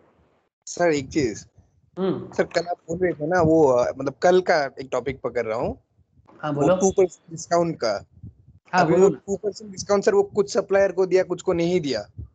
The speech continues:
Speaker 2: हाँ।
Speaker 1: अगर वो ऐसा करते हैं, तो सर, उस हिसाब से वो जीएसटी क्या पूरा में देना पड़ेगा उसको भी?
Speaker 2: देखो, अगर discount दे रहे हो, तो फिर basically discount आपका sale का part बन जाता है,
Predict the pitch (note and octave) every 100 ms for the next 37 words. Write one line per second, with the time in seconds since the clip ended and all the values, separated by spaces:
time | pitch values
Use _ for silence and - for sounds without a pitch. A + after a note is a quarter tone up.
0 | - - - F3+ C#3+ - - D#3+ F#3+ F#3
1 | E3+ F#3 E3 D#3 E3 E3+ F#3 - _ _
2 | _ _ _ _ _ - G3 G3+ E3+ F3+
3 | F#3+ F#3 C#3+ A#2+ C#3+ E3 F3 D#3+ F3+ F#3+
4 | G3 - G#3+ G3 - F#3 G#3+ A3+ G#3 D#3+
5 | B2+ B2+ C3 - D#3 D#3 A#2 - _ _
6 | - - - _ - - _ E3 F#3 C#3
7 | - E3 F#3 D3+ C#3+ - F3 G3 A#3 G#3+
8 | G#3 A3 A#3 A3+ A3+ A#3+ A3+ F3+ D#3+ E3+
9 | G#3 F#3+ E3 F#3+ G3 B3 C4+ B3 A#3+ -
10 | C4+ C4+ - A3 A#3 B3+ A#3+ A#3+ A#3+ G#3
11 | F3 C3 B2+ A#2+ G#2+